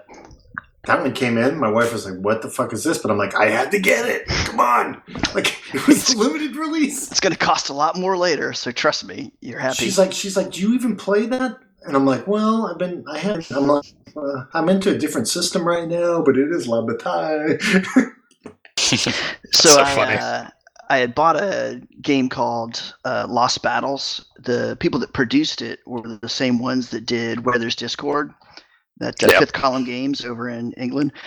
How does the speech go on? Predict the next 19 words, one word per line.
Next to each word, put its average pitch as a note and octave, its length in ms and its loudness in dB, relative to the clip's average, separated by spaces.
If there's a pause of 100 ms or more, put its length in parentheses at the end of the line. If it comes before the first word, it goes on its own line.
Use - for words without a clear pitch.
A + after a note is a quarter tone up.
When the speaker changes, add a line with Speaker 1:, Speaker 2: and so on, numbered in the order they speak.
(220)
Speaker 2:
It D3 80 6
was C#3+ 160 4
originally C#3 600 2
a A#2+ 100 -6
book - 460 -2 (220)
written C3 320 2
by A#2+ 300 0
a A#2+ 200 -2
military B2 440 2
history C#3 280 -4
professor, A2 420 -2
and A#2+ 80 -10
he A2+ 80 -8
came B2+ 220 2
up A#2 100 -8
with B2 100 -6
a B2+ 60 -6
system A#2 580 -4
to A2+ 520 -6